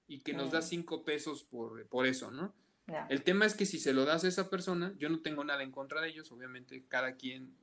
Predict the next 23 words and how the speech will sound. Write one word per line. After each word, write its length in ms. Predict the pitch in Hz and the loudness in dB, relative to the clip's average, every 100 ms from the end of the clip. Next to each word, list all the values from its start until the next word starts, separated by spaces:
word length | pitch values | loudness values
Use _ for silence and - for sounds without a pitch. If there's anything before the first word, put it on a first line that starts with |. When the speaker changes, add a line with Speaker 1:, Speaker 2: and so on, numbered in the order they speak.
| _ - - | _ -20 -20
Speaker 1:
genera 460 | - 117 123 127 131 | -8 -4 2 4 4
Speaker 2:
Sí, 60 | |
Speaker 1:
su 100 | 127 | 2
Speaker 2:
sí. 60 | 113 | 2
Speaker 1:
fuente 280 | 127 123 123 | 2 2 2
de 60 | 120 | 2
sustento, 520 | 127 - 143 139 135 | 0 2 4 4 2
¿no? 180 | 127 131 | 2 2
Es 80 | 127 | 4
respetable. 640 | 131 - - 127 123 160 - _ _ _ _ _ - - - | 2 2 6 6 8 4 -2 _ _ _ _ _ -20 -20 6
Lo 200 | 131 135 | 8 10
que 80 | 139 | 8
no 120 | 135 | 8
estoy 200 | 135 165 | 8 8
de 60 | |
acuerdo 340 | 165 156 147 147 | 8 6 4 6
es 60 | |
lo 180 | 135 127 | 4 2
que 100 | 120 | 0
sucede, 560 | 110 110 - 180 110 104 | -6 2 8 8 8 0
¿no? 180 | 117 156 _ _ | -10 -12 _ _
Agarran 480 | 110 127 147 156 156 | 2 6 8 6 4
eso, 360 | 151 151 175 | 0 0 -2